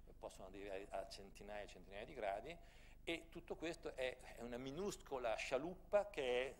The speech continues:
costruita intorno all'astronauta che con questi guantoni fa delle cose. Hanno chiaramente un casco e nel casco, attenzione, le mani non possono entrare, perché le mani sono nei guantoni che stanno nella tuta.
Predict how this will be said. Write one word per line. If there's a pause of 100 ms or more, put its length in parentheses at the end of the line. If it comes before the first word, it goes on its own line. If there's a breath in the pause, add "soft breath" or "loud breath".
(120)
costruita
intorno
all'astronauta
che
con
questi
guantoni
fa
delle
cose. (840 soft breath)
Hanno
chiaramente
un
casco (840)
e
nel
casco,
attenzione,
le
mani (760)
non
possono
entrare,
perché
le
mani
sono
nei
guantoni
che
stanno
nella
tuta.